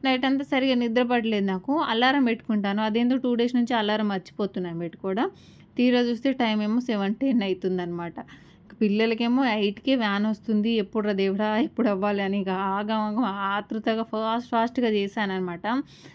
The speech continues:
ఇంకా ఎట్లానో అట్లా ఎగ్ రైస్ చేశాను కాబట్టి నాకు సరిపోయిందండి, టైంకి అడ్జస్ట్ అయిపోయిందనమాట.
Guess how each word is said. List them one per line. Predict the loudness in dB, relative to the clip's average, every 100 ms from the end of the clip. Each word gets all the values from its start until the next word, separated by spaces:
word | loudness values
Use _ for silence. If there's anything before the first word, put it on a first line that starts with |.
| -8
ఇంకా | 0 0
ఎట్లానో | 2 2 4
అట్లా | 2 2 0 2 2
ఎగ్ | 0 2
రైస్ | 2 2
చేశాను | 0 0 -2
కాబట్టి | 0 -2 0 0
నాకు | -2 -2
సరిపోయిందండి, | -2 -4 -2 -2 0 0 -2
టైంకి | 0 0 -2 -2 -2 2 2 2 0
అడ్జస్ట్ | -4 -2 -2
అయిపోయిందనమాట. | 0 0 0 -2 -2 -4 -6 -4 -4